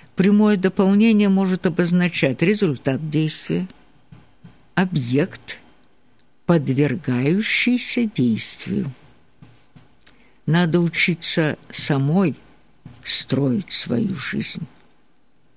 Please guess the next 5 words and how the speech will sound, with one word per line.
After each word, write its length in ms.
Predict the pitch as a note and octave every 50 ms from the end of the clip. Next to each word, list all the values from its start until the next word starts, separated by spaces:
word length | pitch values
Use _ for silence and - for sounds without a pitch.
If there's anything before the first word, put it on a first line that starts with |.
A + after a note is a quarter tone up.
| _ _ _ _ - _ -
Нельзя 500 | D#3 F3 F#3+ G3 G3 G3+ G#3+ B3+ C4+ B3
ждать, 640 | G#3+ E3+ C3+ C3 D3 D3 D3 - - - - - - - _ _ _
что 260 | - - - - F#3+
другие 840 | F3+ F#3+ G3+ G#3+ G#3+ F#3 C#3+ C3 D#3 D#3+ D3+ D3+ D3+ C#3+ C#3+ D3+ D3 - - - _ - -
сделают 880 | - C3 - A2+ A2+ A#2+ C3+ C3+ C3+ C3 C#3 F3+ G#3+ B3 B3 - -